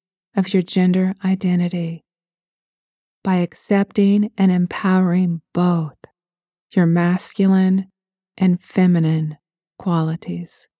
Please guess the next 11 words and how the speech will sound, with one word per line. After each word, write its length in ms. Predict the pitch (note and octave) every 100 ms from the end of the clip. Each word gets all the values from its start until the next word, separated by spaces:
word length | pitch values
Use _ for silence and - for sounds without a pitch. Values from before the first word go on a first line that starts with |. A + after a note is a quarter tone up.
| _ _ _ _ _ _ _ _ _ _ _ _ _ _ _ _ -
The 80 |
human 360 | F#3 A3 A3 G#3+
personality 840 | G#3 G3 G3 F#3+ F#3+ G3 G3+ G3
achieves 560 | F#3+ F#3 - F#3+ G3 G3
a 80 | E3+
higher 380 | - F#3+ F#3+
level 340 | F#3+ F3+ F3 D#3+
of 80 | D#3+
fusion 720 | - G3 F#3+ F#3+ F#3+ G3+ - _ _ _ _
with 220 | - F3
Source, 680 | - - F3 E3+ D#3 -